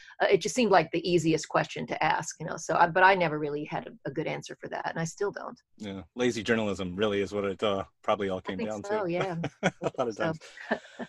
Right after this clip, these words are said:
Speaker 1: you guys
Speaker 2: Um,
Speaker 1: gotta get it together, man.
Speaker 2: <laughs> um, there's another song on here. And, and that's the thing, is like, you can kinda throw darts at any song,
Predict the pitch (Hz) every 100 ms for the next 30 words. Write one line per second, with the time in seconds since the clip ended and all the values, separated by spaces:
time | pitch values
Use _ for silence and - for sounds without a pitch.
0 | _ - - 147 139 135 135 139 185 185
1 | 196 180 170 165 240 175 165 165 165 170
2 | 165 190 - 185 - - - - 180 -
3 | - 143 127 113 139 127 135 127 143 117
4 | 107 110 113 - - 143 139 143 139 143
5 | - 127 143 113 113 104 127 123 117 120
6 | 110 123 117 110 101 _ - 107 120 113
7 | 101 - 117 98 123 117 - 120 107 101